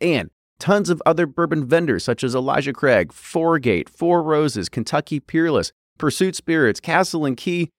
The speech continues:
and so many more. General admission is only seventy-five dollars, and that includes all your food, drinks, and museum admission. Go ahead, buy tickets now at K D F dot org for Bourbonville. If you think you've done everything in bourbon country,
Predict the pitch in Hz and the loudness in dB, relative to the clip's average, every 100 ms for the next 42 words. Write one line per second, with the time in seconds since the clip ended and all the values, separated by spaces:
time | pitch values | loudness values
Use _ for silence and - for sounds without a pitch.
0 | _ 131 127 - 131 135 139 139 135 127 | _ -4 -2 -2 0 2 0 0 0 0
1 | 120 123 95 78 _ _ _ - 165 180 | 0 0 0 -2 _ _ _ -2 2 2
2 | 156 160 147 110 101 113 90 135 143 123 | 2 0 -2 -4 -4 -4 -2 -2 -2 2
3 | 117 110 107 85 - 98 139 170 - 160 | 2 4 2 0 -4 0 0 0 0 0
4 | 131 - - 165 170 117 - 180 170 120 | 0 -2 2 2 2 -2 -2 0 0 0
5 | 151 151 - - 139 147 143 123 139 135 | -4 -4 -6 -6 -4 -4 -4 -2 -2 -2
6 | 120 123 - 58 _ _ _ _ 123 147 | -2 -4 -6 -12 _ _ _ _ 2 4
7 | 147 113 - 113 160 - 165 165 - 107 | 4 0 0 0 0 -2 -4 -4 -2 0
8 | 92 - 98 _ - 156 170 160 165 123 | 0 -2 -4 _ -2 0 0 -4 -2 2
9 | 147 - - 117 131 - 127 135 160 160 | 0 -2 -2 2 2 0 -2 0 0 -2
10 | - 151 131 - 98 90 69 65 50 - | -6 -6 -4 -2 0 0 -4 -6 -8 -12
11 | _ _ _ _ _ _ _ _ _ _ | _ _ _ _ _ _ _ _ _ _
12 | _ 123 - 208 247 226 180 135 113 139 | _ -2 0 0 0 -2 -2 -2 0 2
13 | 131 - 120 120 123 127 123 98 85 95 | 0 0 0 2 0 2 2 2 2 2
14 | 120 135 139 170 165 | 2 2 2 2 0